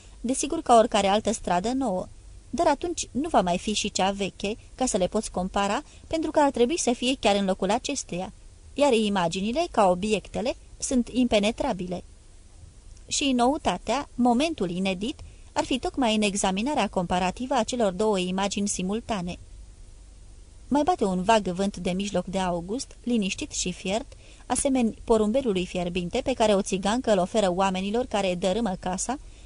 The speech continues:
într-o copaie în care, desigur, au fost culcați copiii, după ce a fost fiert, neîndoiesc în cazanul cu rufe.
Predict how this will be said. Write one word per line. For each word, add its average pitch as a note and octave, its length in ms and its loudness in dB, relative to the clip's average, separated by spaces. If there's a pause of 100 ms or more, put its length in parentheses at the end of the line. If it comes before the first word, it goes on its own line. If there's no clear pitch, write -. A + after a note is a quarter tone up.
(140)
într-o B3+ 220 2
copaie G3 520 0
în C#4+ 80 0
care, B3 240 0
desigur, F#3 460 -2
au C4+ 80 2
fost A3+ 220 -4
culcați G3+ 400 -2
copiii, G3 480 -4 (360)
după A#3+ 240 4
ce F#3 120 0
a F#3+ 40 4
fost - 440 -2
fiert, G3+ 380 0 (260)
neîndoiesc A3+ 520 2
în G3 100 0
cazanul F3+ 420 0
cu A3 160 -2
rufe. G#3+ 340 -6